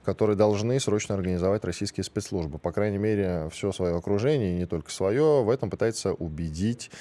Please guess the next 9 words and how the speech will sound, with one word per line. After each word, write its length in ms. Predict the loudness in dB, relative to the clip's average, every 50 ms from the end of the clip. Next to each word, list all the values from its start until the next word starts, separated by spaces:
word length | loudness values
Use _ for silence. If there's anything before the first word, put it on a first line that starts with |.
| -20 -20 -18 -14
сам 300 | -4 -2 0 0 0 0
Зеленский. 500 | 0 0 0 0 -2 -4 -6 -8 -10 -6
Возможен 540 | -6 -4 -4 -2 0 0 0 0 0 -2 -4
ли 80 | -4 -4
какой-то 460 | -6 -8 -4 -2 -4 -4 -2 -4 -4
либо 240 | -4 -4 -2 -2 -2
госпереворот, 680 | -2 0 -2 -4 -4 -6 -6 -4 0 2 2 0 0 -2
либо 200 | -6 -4 -4 -2
Майдан? 540 | -2 -2 -4 -4 -4 -4 -4 -4 -4 -6